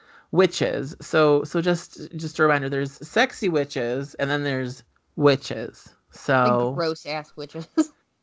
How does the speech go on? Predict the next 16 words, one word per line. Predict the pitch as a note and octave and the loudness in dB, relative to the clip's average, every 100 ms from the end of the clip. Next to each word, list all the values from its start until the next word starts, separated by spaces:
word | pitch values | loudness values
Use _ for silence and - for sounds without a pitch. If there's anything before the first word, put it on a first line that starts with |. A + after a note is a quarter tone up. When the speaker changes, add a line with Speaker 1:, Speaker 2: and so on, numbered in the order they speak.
| - | -4
Speaker 1:
I | C#3 | 0
mean, | C#3+ C#3+ C#3 C3+ C3+ C3+ - | 0 0 0 0 -2 -4 -4
uh, | C#3 D3 | -2 0
that | D3+ C#3+ D3 | 2 0 -2
seems | - D#3+ D3 C#3+ C3+ C#3 | -8 -8 -6 -6 -8 -6
unfair, | C3+ B2+ B2+ B2 A2+ B2 | -6 -6 -6 -6 -4 -4
but | C3 B2 | -4 -4
whatever. | B2+ A#2 B2 D3+ D3+ F2 - - | -4 -4 -2 -2 -2 -8 -14 0
Um, | C#3+ C#3+ C#3 C#3 C#3 C#3+ - _ _ - - - | 2 2 0 -2 -6 -8 -12 _ _ -20 -20 -6
zombies, | D3+ F#3 F#3 F#3+ F#3+ F#3 F#3 F3 F#3+ | 0 0 0 -2 -2 -2 -2 -4 -6
and | C#3+ D3+ | -6 -4
then | C#3+ C#3 C3+ C3+ C#3 C#3 _ _ _ | -2 -2 -2 -4 -6 -8 _ _ _
zombie | C3+ D3 C#3+ C#3 D3 | 0 2 2 2 0
redneck | C#3+ C#3+ C#3+ C3+ C3 | 2 0 -2 -4 -6
torture | - C#3 C3 - B2+ | -6 -4 -4 -4 -6
family, | - B2+ A#2 G2+ F2 | -2 0 0 -4 -8